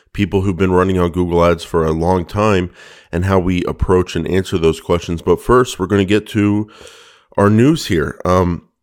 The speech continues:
we'll have some links in the, in the description notes, and then also in Patreon, we're gonna go a little bit deeper and,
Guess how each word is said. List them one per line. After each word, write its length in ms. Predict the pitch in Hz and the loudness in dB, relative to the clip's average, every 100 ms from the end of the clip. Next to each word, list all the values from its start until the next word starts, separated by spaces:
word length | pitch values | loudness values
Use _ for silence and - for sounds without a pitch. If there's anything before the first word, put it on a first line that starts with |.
| _ _ _ - | _ _ _ 0
we'll 160 | 98 | 2
have 180 | 107 117 | 2 0
some 220 | - 110 | 2 2
links 320 | 101 113 113 110 | 4 2 0 0
in 100 | 98 | 2
the, 300 | 92 85 - | 2 0 -4
in 180 | 92 92 | -2 0
the 80 | 87 | 0
description 600 | 87 - - 98 - 95 | -4 -4 -4 -2 -2 2
notes, 340 | 95 101 - | 2 2 -2
and 100 | 87 | 0
then 100 | 85 | 0
also 680 | 80 92 92 - 92 87 87 - | 2 2 0 0 0 2 -2 -4
in 400 | 87 85 82 82 _ _ _ - | -2 -2 -2 -6 _ _ _ 0
Patreon, 580 | 107 107 98 87 90 90 | 0 0 0 2 2 0
we're 120 | 82 | 0
gonna 200 | 87 85 | 0 2
go 300 | 82 87 85 | 4 4 2
a 100 | 85 | 0
little 200 | 92 95 | 0 0
bit 200 | 87 87 | -2 -2
deeper 540 | 90 90 90 87 85 - | -6 -4 0 0 -2 -4
and, 340 | 85 82 - | -2 -2 -6